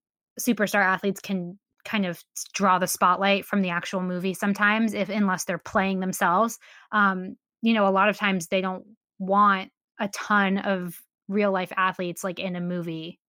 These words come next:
because it, it's just, like, kind of overshadowing the actual film. Um, but I, Rudy is just such an inspirational story.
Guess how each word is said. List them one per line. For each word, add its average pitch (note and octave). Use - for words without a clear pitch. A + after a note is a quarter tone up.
because F3+
it, -
it's -
just, -
like, F#3+
kind -
of F3
overshadowing F#3
the E3+
actual F3
film. G3+
Um, G3
but A3
I, A#3+
Rudy C4
is A#3
just A#3
such A3+
an A#3+
inspirational G3+
story. F#3